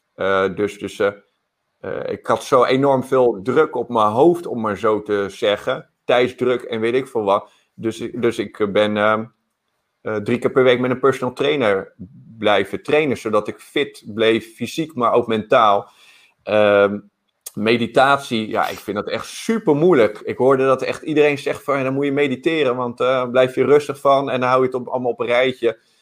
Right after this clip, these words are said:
Ja, ik ga zo hard door het leven dat, dat ik dat echt super moeilijk vind. Dus daar heb ik oordopjes in gedaan. Elke ochtend,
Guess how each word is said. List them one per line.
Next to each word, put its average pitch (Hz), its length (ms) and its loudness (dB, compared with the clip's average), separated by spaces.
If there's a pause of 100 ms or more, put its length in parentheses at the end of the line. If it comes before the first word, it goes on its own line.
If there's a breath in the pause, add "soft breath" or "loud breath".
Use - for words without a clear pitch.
(280)
Ja, 101 100 -2
ik 120 140 -2
ga 127 180 0
zo 131 320 2
hard 120 300 0
door 127 160 2
het 110 100 0
leven 120 840 0
dat, 123 260 0
dat - 140 -2
ik - 60 -20
dat 120 160 -4
echt - 160 -10
super 135 360 -6
moeilijk 135 300 -4
vind. 90 280 -2 (240)
Dus - 120 -20
daar 123 100 4
heb - 100 2
ik 90 140 -6
oordopjes 127 440 2
in 98 180 -8
gedaan. 98 400 -2
Elke 139 320 -2
ochtend, 151 680 0